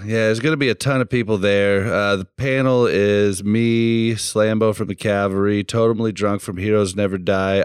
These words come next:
Andreas from Omnic Lab, Rosh from The Payload, and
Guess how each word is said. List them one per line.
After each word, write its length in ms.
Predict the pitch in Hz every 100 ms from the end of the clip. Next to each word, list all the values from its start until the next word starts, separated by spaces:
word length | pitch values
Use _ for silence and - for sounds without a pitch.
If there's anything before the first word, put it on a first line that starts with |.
| -
Andreas 880 | 95 98 101 98 104 104 107 107
from 300 | - 98 95 -
Omnic 520 | 92 104 120 117 -
Lab, 600 | 98 95 92 92 95 92 - _ _ _ _ _ _ _ _ _ -
Rosh 520 | 113 123 131 131 -
from 520 | - 117 110 113 110
The 60 | 104
Payload, 880 | - 131 127 123 123 123 120 117 110 _
and 960 | 98 104 107 107 107 107 107 107 104